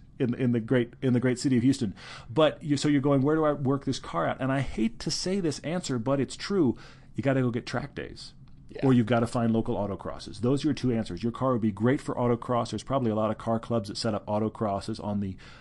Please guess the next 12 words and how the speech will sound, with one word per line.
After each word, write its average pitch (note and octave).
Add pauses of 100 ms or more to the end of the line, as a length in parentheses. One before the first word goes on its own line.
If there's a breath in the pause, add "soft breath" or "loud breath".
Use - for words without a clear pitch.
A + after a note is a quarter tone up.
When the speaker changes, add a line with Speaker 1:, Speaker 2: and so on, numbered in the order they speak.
(140 loud breath)
Speaker 1:
monster B2
flat A#2+
expanses A#2
of F#2+
concrete A#2+
parking B2
lot G#2
that A2+
lie A2
unused G#2+
in G#2
Houston. G2